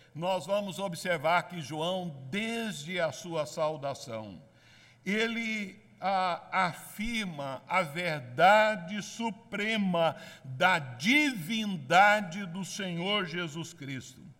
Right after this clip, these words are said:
Vejam aí, então, no verso três, é, ele tá dizendo, "Olha, a saudação é dada em nome de Deus Pai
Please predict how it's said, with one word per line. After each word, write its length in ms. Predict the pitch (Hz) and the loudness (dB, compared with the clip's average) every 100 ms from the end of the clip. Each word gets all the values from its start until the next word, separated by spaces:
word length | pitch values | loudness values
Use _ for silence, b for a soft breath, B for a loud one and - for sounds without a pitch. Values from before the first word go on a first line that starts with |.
| _ _ - b b b | _ _ -20 b b b
Vejam 680 | - 131 110 196 202 202 196 | -14 -10 -2 0 0 -2 0
aí, 360 | 185 180 202 196 | 2 2 -2 -4
então, 440 | 175 170 190 190 | -4 -2 -2 -2
no 240 | 180 170 160 | -6 -10 -6
verso 460 | 165 240 220 185 | 0 0 0 -8
três, 500 | 147 156 180 202 - - B B - | -14 -8 -8 -8 -12 -20 B B -6
é, 400 | 190 190 175 - | -2 0 0 -2
ele 260 | 185 196 185 | -6 -6 -2
tá 180 | 202 | -2
dizendo, 540 | 190 185 151 196 196 180 | 0 -4 -4 -4 -2 0
"Olha, 520 | 180 196 170 131 117 - B B | 2 2 2 -4 -6 -16 B B
a 140 | 139 143 | -8 -8
saudação 1040 | - 220 226 208 190 - - 233 247 240 | 0 2 2 2 -2 -2 -6 -4 -4 -2
é 140 | 214 185 | -2 -4
dada 580 | 135 175 196 202 180 | 0 2 2 0 -4
em 140 | 185 185 | -6 -6
nome 1040 | 180 185 196 233 269 262 196 151 113 101 b b b b - | -6 -4 -2 2 2 2 -2 -4 -8 -10 b b b b -20
de 260 | 95 123 | -12 -12
Deus 680 | 101 95 139 190 226 220 - | -12 -12 -6 -4 -4 -6 -12
Pai 600 | - 127 123 123 135 135 | -8 -2 0 0 -4 -10